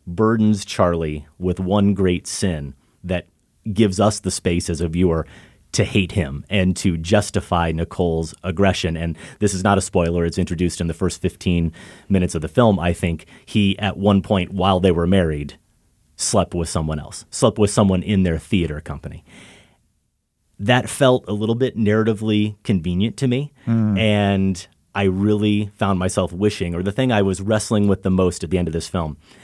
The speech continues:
Speaker 1: was if Baumbach could have found a way to make them both just be really flawed characters
Speaker 2: Yeah.
Speaker 1: without one of them having to commit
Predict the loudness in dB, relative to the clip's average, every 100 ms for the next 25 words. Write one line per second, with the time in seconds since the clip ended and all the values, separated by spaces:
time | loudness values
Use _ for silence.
0 | -20 0 2 2 -2 -12 _ _ _ _
1 | _ _ _ -2 -2 0 0 -2 -4 -4
2 | -4 0 0 0 0 -2 -2 -2 -2 -4
3 | -6 -2 -2 -2 -4 -6 -6 -4 -6 -6
4 | -4 -2 0 0 -2 -6 -4 0 2 2
5 | 0 -2 -2 -4 -2 0 0 0 -2 -2
6 | -2 0 0 0 -2 -2 -4 -2 -4 -6
7 | -6 -4 -2 -4 -6